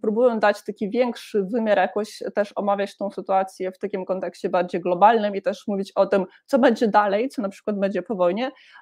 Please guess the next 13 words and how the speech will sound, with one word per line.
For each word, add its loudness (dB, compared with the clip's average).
to 4
bardzo 4
dużo 0
świetnych -4
dyskusji -6
ostatnio -2
organizuje, 0
e, 0
pen 2
ukraiński, -8
czyli -12
pen -4
Klub, -4